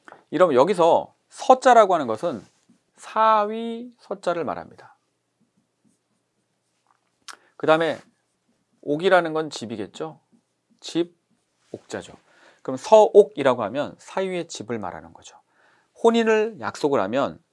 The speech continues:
남자가 가서 혼인 허락을 받잖아요. 그러면 결혼을 해가지고 신부집 뒷곁에 조그만 서옥을 지어놓습니다. 그럼 여기에 살다가 자식이 장성하면 신부를 데리고 신랑 집으로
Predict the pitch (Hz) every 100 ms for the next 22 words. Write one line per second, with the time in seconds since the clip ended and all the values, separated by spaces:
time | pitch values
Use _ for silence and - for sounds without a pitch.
0 | _ - 123 143 143 113 107 135 175 170
1 | 151 120 _ _ _ 156 143 127 92 104
2 | 101 143 180 _ _ _ - 131 156 147
3 | - 120 123 120 175 135 104 120 98 -
4 | _ _ - - 208 196 196 185 190 -
5 | 104 _ - 123 - - 196 208 - -
6 | 120 143 147 139 - - 202 190 175 -
7 | 110 92 - - - _ _ _ _ _
8 | 160 160 113 131 170 160 202 175 117 131
9 | 87 _ _ _ - 117 139 165 151 101
10 | 113 139 127 120 170 180 - 165 160 135
11 | 104 110 151 - 151 143 127 104 104 143
12 | 160